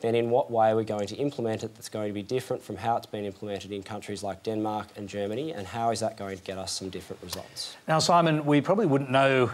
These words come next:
Speaker 2: uh, that much about this whole, uh, metadata retention, uh,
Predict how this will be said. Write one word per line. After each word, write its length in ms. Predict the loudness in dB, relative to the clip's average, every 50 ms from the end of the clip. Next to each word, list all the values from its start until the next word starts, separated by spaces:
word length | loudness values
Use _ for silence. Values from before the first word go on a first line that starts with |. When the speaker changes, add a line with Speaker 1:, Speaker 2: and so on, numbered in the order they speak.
| 0 2
Speaker 2:
uh, 200 | 4 4 4 4
that 200 | 4 2 2 4
much 180 | 2 2 2
about 240 | 2 2 2 2 2
this 160 | 0 -2 0
whole, 420 | 2 4 4 4 4 2 0 -2 0
uh, 200 | 0 2 2 2
metadata 720 | 0 0 0 2 4 6 6 8 6 6 6 4 4 2 0 -4
retention, 840 | -6 -6 -4 -4 -4 -4 -2 -4 -4 -4 -4 -4 -4 -4 -6 -6 -2
uh, 260 | 0 2 4 4 4